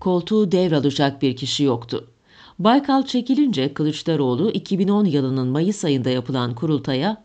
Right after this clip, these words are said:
tek aday olarak girdi. On üç yıldır genel başkan. Şimdi diyeceksiniz ki, "Muharrem İnce'ye haksızlık etme.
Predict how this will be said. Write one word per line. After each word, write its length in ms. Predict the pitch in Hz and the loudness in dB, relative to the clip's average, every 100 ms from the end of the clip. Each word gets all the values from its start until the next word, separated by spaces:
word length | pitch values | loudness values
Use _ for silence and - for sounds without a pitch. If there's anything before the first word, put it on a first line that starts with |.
| - | -6
tek 240 | 254 247 - | -2 0 0
aday 300 | 151 139 120 | 0 0 0
olarak 420 | 127 117 113 117 | 0 -2 -2 -2
girdi. 340 | 117 113 - _ _ _ | -4 -4 -12 _ _ _
On 160 | 208 214 | 0 2
üç 220 | 143 - | 0 -2
yıldır 300 | 135 117 156 | -4 -2 -2
genel 380 | 160 139 123 117 | 0 0 0 0
başkan. 380 | 117 - - - _ _ _ - - - | -2 -4 -8 -12 _ _ _ -20 -20 -8
Şimdi 380 | - 285 285 220 | -2 2 2 2
diyeceksiniz 640 | 254 254 262 - 302 320 | 2 2 -2 -2 -2 -2
ki, 300 | - 147 175 - | 0 0 -2 -4
"Muharrem 440 | 190 208 185 175 | 0 0 2 0
İnce'ye 340 | 180 180 175 170 | 0 0 0 0
haksızlık 580 | 170 165 156 139 151 160 | -2 -6 -6 -4 -2 -2
etme. 360 | 135 131 - | -4 -6 -8